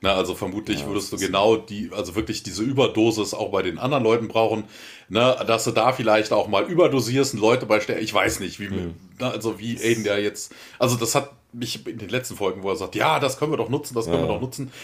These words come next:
Speaker 1: Also auf Atlantis könnte ich mir das noch vorstellen, man kann's untersuchen, ne,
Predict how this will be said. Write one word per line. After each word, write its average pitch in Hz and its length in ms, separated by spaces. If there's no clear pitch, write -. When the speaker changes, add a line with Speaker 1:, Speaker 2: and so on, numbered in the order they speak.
Speaker 1:
Also 139 160
auf 143 280
Atlantis 165 560
könnte 175 240
ich - 80
mir 147 80
das 135 160
noch 110 120
vorstellen, 202 380
man 127 160
kann's 120 220
untersuchen, 175 840
ne, 165 300